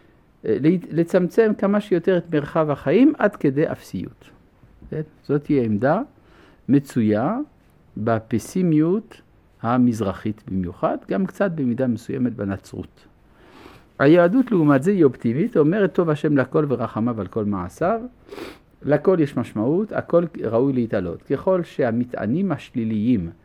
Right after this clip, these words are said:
גדולים יותר, זה סימן שהמטענים החיוביים שיכולים להיות לעומתם עוד יותר גדולים, כי מידה טובה מרובה ממידת פורענות.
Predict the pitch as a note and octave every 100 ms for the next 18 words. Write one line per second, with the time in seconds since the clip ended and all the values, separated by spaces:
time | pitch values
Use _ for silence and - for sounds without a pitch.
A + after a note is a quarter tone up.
0 | _ _ - G#2+ G#2+ A2+ C3+ A#2 G2+ -
1 | G#2+ C#3 G3 D3+ D3 - F3+ A#3 E3+ -
2 | B2 A#2+ B2 A2+ F3+ F3+ - D3 C#3 C#3
3 | A#3+ D#4+ - C3+ B2+ A#2+ A#2 A2+ G#2 -
4 | A#2 G2+ G2+ D3+ D#3 G3+ D#3+ B2 A2+ G#2
5 | F2 D3+ B3 - - - _ _ - A#2+
6 | A#2 D#3+ - G3 B3+ C#4+ A3+ D4+ _ -
7 | C#3+ D3 A#2+ G2+ A#2+ C3+ B2 G2+ F#2 G2
8 | A#2+ - - G#2 F#2 F2 - -